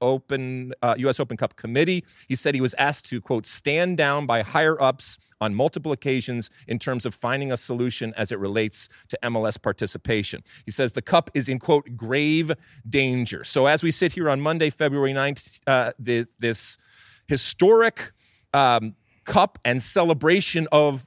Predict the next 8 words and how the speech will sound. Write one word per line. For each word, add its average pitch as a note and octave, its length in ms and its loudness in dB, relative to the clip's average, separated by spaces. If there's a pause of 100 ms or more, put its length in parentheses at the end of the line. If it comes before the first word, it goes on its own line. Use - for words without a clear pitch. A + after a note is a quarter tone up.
the D3+ 120 2
history G#3 320 2
that F#3+ 180 4
does D#4+ 220 4
exist B2+ 440 -2
in B2 80 2
American G2+ 480 0
soccer G2 600 -2